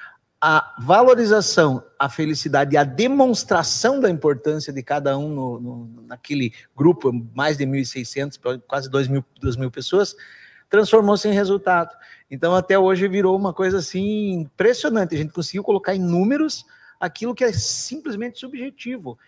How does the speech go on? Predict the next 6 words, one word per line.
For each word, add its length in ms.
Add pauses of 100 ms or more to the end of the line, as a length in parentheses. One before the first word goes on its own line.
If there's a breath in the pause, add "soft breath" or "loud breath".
(160)
É 80
o 80
valor, 600 (300 loud breath)
é 60
a 40
consideração, 920